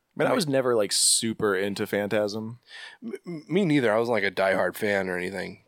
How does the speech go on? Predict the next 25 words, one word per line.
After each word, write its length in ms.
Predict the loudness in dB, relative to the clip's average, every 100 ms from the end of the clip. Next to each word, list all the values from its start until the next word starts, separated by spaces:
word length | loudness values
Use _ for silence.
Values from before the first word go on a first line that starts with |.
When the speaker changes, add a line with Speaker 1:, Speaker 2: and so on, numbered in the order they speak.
| _ _ _ -4
Speaker 2:
but 100 | 0
I, 80 |
I 160 | 2 0
liked 340 | 0 -2 -2
him. 140 | -6 -6
Like, 140 | -2
Speaker 1:
Yeah. 320 | 0 0 0 -8 _ _ _ _
Speaker 2:
I, 60 | -8
if 300 | -4 -2 -2
I, 40 |
I 80 | -2
see 200 | 0 0
him 100 | 0
on 100 | -2
T 220 | -4 -4
V, 160 | -2 0
I'll 140 | 0
watch 260 | -2 -2 -6
him. 220 | -12 -16 -20 _
It's, 280 | -20 -18 -8
like, 200 | -8 -8
that 200 | -8 -8
kinda 200 | -8 -10
thing. 300 | -8 -10 -12 _
Speaker 1:
Right. 260 | -4 -2 -2